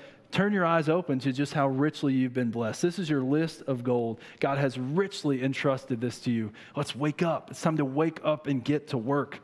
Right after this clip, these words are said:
As I was preparing for this message this week, Rick,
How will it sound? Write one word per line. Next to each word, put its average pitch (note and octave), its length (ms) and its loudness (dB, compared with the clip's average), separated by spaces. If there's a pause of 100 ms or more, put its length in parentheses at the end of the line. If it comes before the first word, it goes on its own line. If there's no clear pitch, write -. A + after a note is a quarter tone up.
(1900)
As A2+ 120 -4
I A#2+ 120 2
was A2+ 360 -4 (840)
preparing A#2 440 -2
for A2+ 120 -8
this G#2 240 -6
message G#2+ 540 -10 (420)
this A2+ 240 -4
week, A#2 480 -4 (540)
Rick, D3+ 360 -2